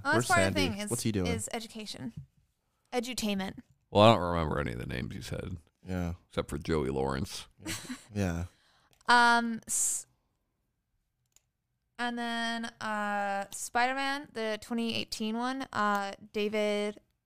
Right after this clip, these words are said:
Speaker 1: uh,
Speaker 2: Alan
Speaker 1: Obadami.
Speaker 2: Greer. What?
Speaker 1: Obadami.
Speaker 2: Oh, Obad-
Speaker 3: Oh, Mister Negative?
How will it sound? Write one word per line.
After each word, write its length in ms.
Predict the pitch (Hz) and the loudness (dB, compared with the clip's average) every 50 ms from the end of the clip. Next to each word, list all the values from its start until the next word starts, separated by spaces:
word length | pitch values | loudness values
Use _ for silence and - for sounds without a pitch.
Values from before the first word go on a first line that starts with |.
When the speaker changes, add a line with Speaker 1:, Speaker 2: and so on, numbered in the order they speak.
| _ _ _ _ _ _ - | _ _ _ _ _ _ -4
Speaker 1:
uh, 640 | 214 214 208 202 196 190 190 190 185 185 185 202 208 - _ _ _ _ _ - - | -2 0 0 0 -2 -2 -4 -4 -4 -4 -6 -8 -10 -12 _ _ _ _ _ -10 -4
Speaker 2:
Alan 240 | - 98 98 98 101 | 0 2 2 2 2
Speaker 1:
Obadami. 280 | 110 107 104 107 95 | 2 2 4 4 4
Speaker 2:
Greer. 180 | 98 104 107 104 - - _ _ _ _ _ _ _ _ _ _ _ _ _ _ _ - | 4 4 2 2 -2 -6 _ _ _ _ _ _ _ _ _ _ _ _ _ _ _ -8
What? 240 | - 90 113 - - _ _ _ _ _ _ _ _ _ _ _ _ _ _ _ _ _ _ _ _ _ _ _ _ _ _ _ - | -4 -4 -4 -4 -6 _ _ _ _ _ _ _ _ _ _ _ _ _ _ _ _ _ _ _ _ _ _ _ _ _ _ _ -4
Speaker 1:
Obadami. 680 | 233 214 226 208 196 190 190 190 190 196 196 220 - - - | -4 -2 -2 -2 -2 -4 -4 -4 -8 -10 -10 -12 -14 -12 -4
Speaker 2:
Oh, 160 | - 98 98 - - | 0 0 0 0 0
Obad- 240 | 92 92 98 92 - _ _ _ _ _ _ _ _ _ _ - | -2 -2 -2 -4 -8 _ _ _ _ _ _ _ _ _ _ 6
Speaker 3:
Oh, 140 | 135 165 135 | 8 8 8
Mister 300 | 107 107 110 - - 107 | 8 6 2 0 0 0
Negative? 500 | 95 90 92 120 139 160 170 165 - - | 0 0 0 -2 -2 -4 -4 -4 -8 -16